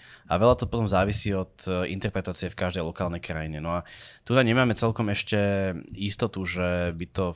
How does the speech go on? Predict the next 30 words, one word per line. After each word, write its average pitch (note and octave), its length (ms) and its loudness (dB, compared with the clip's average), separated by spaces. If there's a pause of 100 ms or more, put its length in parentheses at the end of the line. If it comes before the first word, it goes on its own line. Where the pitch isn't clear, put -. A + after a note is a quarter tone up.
(180)
v-, E2+ 220 -6
bolo F2+ 220 -2
v - 100 -10
Česku - 340 -4
OK. G#2+ 280 -2
Pracujeme G2+ 440 0
na G#2+ 120 2
tom A2+ 220 4
a F#2+ 100 2 (360)
snažíme G2 400 4
sa G2 160 4
nájsť F#2 340 4
ten F#2+ 120 0
spôsob, F2 440 0
ako D#2+ 220 -2
to, F2 220 -2 (720)
ako - 180 -6
to G#2 80 -8
spraviť F2 340 -2
tak, F2 200 -2
aby E2+ 240 -2 (420)
to - 140 -4
bolo E2+ 260 -2
úplne G#2 320 -2
stopercentne E2+ 880 -6 (300)
v - 80 -4
súlade G2 320 4
s E2 60 -2
legislatívou. F2 600 -4
A, D2+ 100 2